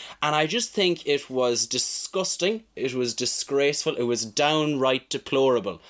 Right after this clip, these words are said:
But I think if anyone is interested in beating Mayo in the championship this season, that's exactly the way they should do it. And this Mayo team, they'll be going back to the drawing board. They'd be going, wiping the chalk off the chalkboard. Kevin McStay said last week,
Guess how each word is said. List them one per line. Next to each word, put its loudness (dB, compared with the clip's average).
But 0
I 2
think 0
if 0
anyone 2
is 0
interested 0
in -4
beating 0
Mayo 0
in -6
the -4
championship -4
this -2
season, -2
that's -2
exactly -4
the -4
way 0
they -2
should 0
do 2
it. -6
And -2
this 0
Mayo 2
team, -2
they'll 0
be -6
going 0
back -6
to -6
the -8
drawing -2
board. 0
They'd -2
be -2
going, 0
wiping 0
the -2
chalk 0
off -2
the -10
chalkboard. 0
Kevin -2
McStay 0
said -2
last 0
week, -4